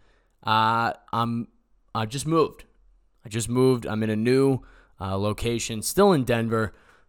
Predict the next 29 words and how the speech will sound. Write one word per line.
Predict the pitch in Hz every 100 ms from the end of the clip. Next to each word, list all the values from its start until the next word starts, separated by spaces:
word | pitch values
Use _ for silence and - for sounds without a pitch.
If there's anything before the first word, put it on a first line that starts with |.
| -
but | - 120 120
I'm, | 113 110 113
uh, | 113
just | 110 131 160 135
in |
a | 123
new | 117 117 120 117 117 - _ -
apartment, | - - 123 120 120 107
a |
new | 104 110
domicile. | 107 107 107 107 110 107 107 101 - _ _ _ _ _ _ _ _ _
I'm | 98
on, | 107 110 110
like, | 104
one | 101 101
of | 98
those | 98 92 90 - - _ _ _ _ _ -
floor | - - 110 113
level, | 113 110 107 104
street | - - 113 104
level | 107 104 104
apartments. | 98 - 104 101 101 -
It's | -
a |
little | 120 120
bit | 113
of | 110
a | 101
horseshoe. | 98 123 107 - 113 110